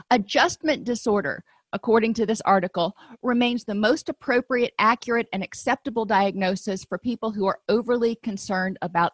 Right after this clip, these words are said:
their pain. Instead of doing, uh, finding a disorder that has, you know, somatization in it, um, the adjustment disorder is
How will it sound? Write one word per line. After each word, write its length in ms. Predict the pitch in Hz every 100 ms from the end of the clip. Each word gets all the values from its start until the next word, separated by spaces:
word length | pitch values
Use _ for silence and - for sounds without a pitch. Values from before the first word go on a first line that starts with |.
| -
their 140 | 165
pain. 540 | - - 185 143 110 - - 208
Instead 420 | 175 190 - 202
of 220 | 208 214 175
doing, 580 | 196 196 196 190 185 185 _ _ -
uh, 180 | 180 165 -
finding 300 | 214 196 196
a 60 | 180
disorder 500 | 196 - 180 180 180
that 220 | 175 170
has, 600 | 196 175 170 170 - -
you 80 | -
know, 220 | 170 131
somatization 1000 | 127 - 196 185 170 160 165 180 - 165
in 120 | 156 160
it, 120 | - _ - _
um, 340 | 180 170 160 156
the 80 | 196
adjustment 480 | 180 202 202 208 165
disorder 420 | 180 - 175 170
is 320 | - 170 165